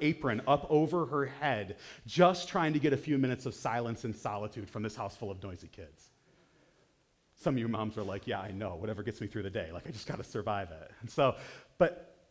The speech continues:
but she's sh-, being shaped by silence and solitude, and eventually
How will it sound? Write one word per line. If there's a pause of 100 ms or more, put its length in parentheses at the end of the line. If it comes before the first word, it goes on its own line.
(180)
but
she's
sh-,
being
shaped
by
silence
and
solitude,
and
eventually